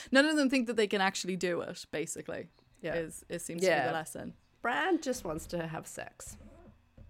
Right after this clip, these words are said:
Speaker 1: Bless her. Right, let's move into tropes. <laughs>
Speaker 2: Tropes. Okay, I have
Speaker 1: Yes.
Speaker 2: some.
Speaker 1: What? You have some? Okay, I've just got the one, but it's a big one that really annoys me. So go on, what's yours?
Speaker 2: Three.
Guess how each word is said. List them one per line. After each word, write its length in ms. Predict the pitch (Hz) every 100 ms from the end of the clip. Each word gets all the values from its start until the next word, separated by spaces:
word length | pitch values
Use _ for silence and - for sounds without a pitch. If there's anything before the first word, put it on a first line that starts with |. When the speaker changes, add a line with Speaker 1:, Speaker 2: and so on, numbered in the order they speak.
| - - - _ _ - - _ _ _
Speaker 1:
Bless 260 | - - -
her. 160 | - - _ _ _ _ _ _ _ _ _ _ _ - - -
Right, 360 | 208 165 - -
let's 220 | 214 226
move 140 | 269 277
into 160 | 247
tropes. 480 | 226 180 170 - - _ -
<laughs> 60 | - - - - _ _ _ _ _ _ _ _ _ _ _ _ _ _
Speaker 2:
Tropes. 460 | 208 156 - - -
Okay, 200 | 170 170
I 240 | - 160
have 280 | 165 160 160
Speaker 1:
Yes. 320 | - - - - - - -
Speaker 2:
some. 240 | - 156 143
Speaker 1:
What? 120 | 143 - - - _ _ _
You 80 | 196
have 160 | 185 180
some? 320 | - 190 180
Okay, 200 | 175 175
I've 180 | 156 180
just 160 | 277 262
got 180 | 226 -
the 80 |
one, 380 | 185 160 151 165 _
but 220 | 170 - 170
it's 160 | -
a 40 | 175
big 180 | 180
one 100 | 170
that 100 | 165 156
really 180 | 156
annoys 300 | 151 147 151
me. 100 | 165
So 140 | 151 175
go 100 | 170
on, 160 | 165 -
what's 200 | 196 -
yours? 300 | 175 165 - _
Speaker 2:
Three. 360 | - 170 147